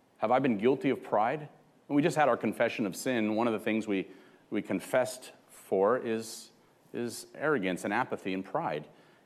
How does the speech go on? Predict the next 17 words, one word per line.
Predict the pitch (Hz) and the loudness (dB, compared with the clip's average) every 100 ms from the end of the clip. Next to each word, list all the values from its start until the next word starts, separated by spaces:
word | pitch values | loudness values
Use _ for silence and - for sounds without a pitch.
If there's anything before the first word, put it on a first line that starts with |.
| _ | _
And | 110 110 113 110 - | -4 0 0 -4 -4
pride | - 170 180 135 | 2 4 4 0
creeps | - 156 151 - | 0 0 2 0
in | 160 110 110 110 | 2 2 0 -6
really | 131 123 160 143 | -4 0 2 2
easy | 139 95 | 0 -4
sometimes | - 82 78 82 71 76 - | -6 -8 -4 -4 -4 -10 -10
into | - 101 117 | -6 -2 4
our | 101 | 6
lives. | 104 113 82 78 - - _ _ _ _ _ _ _ _ _ - - - - - | 6 6 4 0 -8 -16 _ _ _ _ _ _ _ _ _ -20 -20 -20 -20 -4
There | - | 6
are | 190 | 8
a | |
lot | 196 208 | 10 10
of | 277 - | 8 6
people, | 208 170 147 143 180 - - - _ _ _ _ _ _ _ _ _ - - | 4 6 6 6 4 -4 -16 -20 _ _ _ _ _ _ _ _ _ -12 2
um, | 143 147 143 143 | 6 8 6 4